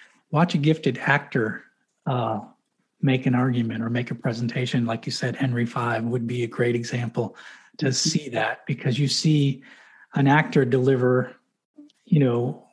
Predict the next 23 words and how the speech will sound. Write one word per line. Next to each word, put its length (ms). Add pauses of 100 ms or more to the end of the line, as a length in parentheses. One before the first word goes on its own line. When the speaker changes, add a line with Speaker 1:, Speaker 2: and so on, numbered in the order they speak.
(100)
Speaker 1:
with, 360
with 220
passion 520
and 220
with 240 (420)
intent. 600
And, 340
and 140
I 80
think 420
that 260 (400)
it's 260
just 180
as 140
important 540 (320)
as 160
a 40
leader 500
talking 420
to 220
our 120
employees. 640
We're, 300